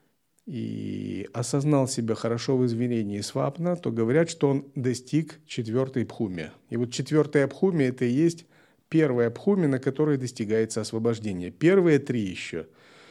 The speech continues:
но их называют мирские. Хотя третья уже не мирская, но всё равно они не являются ещё,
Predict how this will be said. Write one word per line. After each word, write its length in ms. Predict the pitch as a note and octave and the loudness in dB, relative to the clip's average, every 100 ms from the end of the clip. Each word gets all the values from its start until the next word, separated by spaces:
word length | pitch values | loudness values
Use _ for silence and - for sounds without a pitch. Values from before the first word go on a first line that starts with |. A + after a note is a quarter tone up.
| - _ _ | -20 _ _
но 100 | C3 | -2
их 140 | C#3+ C#3+ | 0 0
называют 580 | B2+ C3 B2 A2+ G#2 B2 | 0 2 2 2 -2 -6
мирские. 580 | C3 - - F#2 C#2 - - _ _ _ _ | -6 -8 -10 -10 -10 -14 -20 _ _ _ _
Хотя 320 | A2+ A2 A#2+ | -8 -4 -4
третья 400 | C3+ C3 A#2+ G#2+ | 0 -2 -2 -6
уже 180 | G2 G2 | -6 -6
не 160 | A2+ | -4
мирская, 600 | C3+ C#3 - - D3+ D3+ | -4 -4 -4 -4 -2 -2
но 180 | A#2+ A#2+ | -2 -4
всё 200 | A#2+ C3 | -4 -2
равно 260 | C#3+ D#3+ B2+ | 0 2 2
они 200 | A#2 B2 | 2 2
не 220 | C3+ C#3 | 4 4
являются 500 | C#3+ D#3 D3 C#3+ B2+ | 4 4 4 2 -2
ещё, 480 | A#2 - B2+ A#2 | -4 -4 -2 -2